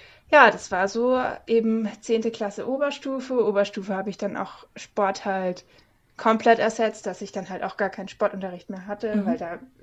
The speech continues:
Speaker 1: ist es nicht so einfach mit, wir kriegen keine Noten in Sport mehr.
Speaker 2: Mhm.
Speaker 1: Aber das war so meine Schulzeit, also Nachteilsausgleich und halt eben keine Noten in Sport, die hatte ich ja schon länger. Und natürlich den doppelten Büchersatz, dass ich eben nicht so viel schleppen muss.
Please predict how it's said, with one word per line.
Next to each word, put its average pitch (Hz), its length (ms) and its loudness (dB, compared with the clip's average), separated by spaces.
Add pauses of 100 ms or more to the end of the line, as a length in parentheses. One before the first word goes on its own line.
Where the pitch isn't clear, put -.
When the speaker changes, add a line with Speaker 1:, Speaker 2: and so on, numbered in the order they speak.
(140)
Speaker 1:
ist - 220 -14
es 202 120 -12
nicht 196 160 -6
so - 80 -10
einfach 196 340 -4
mit, 196 160 -2 (120)
wir 196 120 -8
kriegen 196 360 -2
keine 196 400 -4
Noten 220 320 -2
in 226 140 -2
Sport 240 340 -2
mehr. 247 300 -6 (720)
Speaker 2:
Mhm. 196 280 -4
Speaker 1:
Aber 190 180 -2
das 196 200 -10
war 202 280 0
so 196 240 -4
meine 190 260 -4
Schulzeit, 180 560 -8
also 185 220 -6
Nachteilsausgleich 190 1080 -6
und 175 140 -16
halt - 140 -14
eben 180 460 -12 (380)
keine 185 280 -6
Noten 180 260 -8
in 175 60 -16
Sport, 180 360 -8
die 180 120 -12
hatte 175 120 -10
ich 185 60 -20
ja 196 60 -18
schon 180 140 -14
länger. - 200 -10
Und 226 180 -4
natürlich 202 320 0
den 196 140 -4
doppelten 190 380 -2
Büchersatz, 214 600 -2
dass 175 180 -10
ich 202 160 -10
eben 190 180 -10
nicht 214 160 -10
so 226 80 -20
viel - 220 -16
schleppen 220 360 -8
muss. 220 320 -8